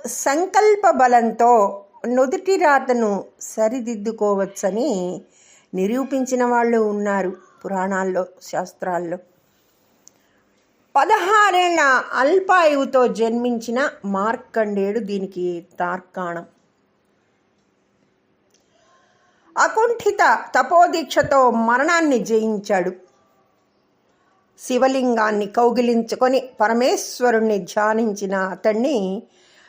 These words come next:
యమపాశాలు తాళలేకపోతే-, పోతున్నాయి,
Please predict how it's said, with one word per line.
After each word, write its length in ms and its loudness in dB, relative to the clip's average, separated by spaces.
యమపాశాలు 840 2
తాళలేకపోతే-, 1300 2
పోతున్నాయి, 760 -2